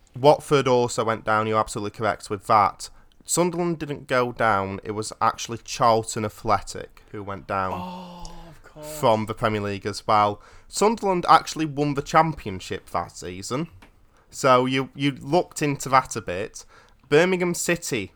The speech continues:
Speaker 1: were automatically promoted from the Championship, and Derby County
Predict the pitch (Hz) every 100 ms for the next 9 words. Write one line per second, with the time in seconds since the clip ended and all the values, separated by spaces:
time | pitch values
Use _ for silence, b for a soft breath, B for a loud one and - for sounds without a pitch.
0 | - 113 113 110 - 104 - - 110 110
1 | 101 101 - 135 113 104 - 101 98 -
2 | 104 - 139 - - 120 117 127 123 127
3 | 123 117 104 104 110 101